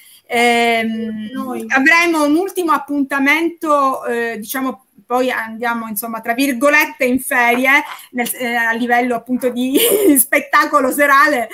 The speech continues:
Speaker 1: Eh, presenteremo la sezione il quattordici, mi pare, sì, della,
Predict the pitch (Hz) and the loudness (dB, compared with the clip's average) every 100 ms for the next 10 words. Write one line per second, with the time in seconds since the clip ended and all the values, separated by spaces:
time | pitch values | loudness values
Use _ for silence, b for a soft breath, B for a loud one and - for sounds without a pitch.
0 | B B 370 247 240 226 226 214 269 311 | B B -14 -8 -2 -2 -4 -6 -4 -2
1 | 294 302 294 294 302 254 233 226 233 240 | -4 -4 -4 -4 -4 -4 -2 -2 -4 -4
2 | - 285 277 233 214 214 208 _ 247 240 | -4 -4 -4 -6 -8 -10 -14 _ -8 -8
3 | - 277 269 208 214 - 226 - 277 311 | -4 -2 -2 -6 -12 -12 -12 -4 0 0
4 | 311 330 - 254 220 226 226 | 0 -2 -2 -2 -4 -4 -6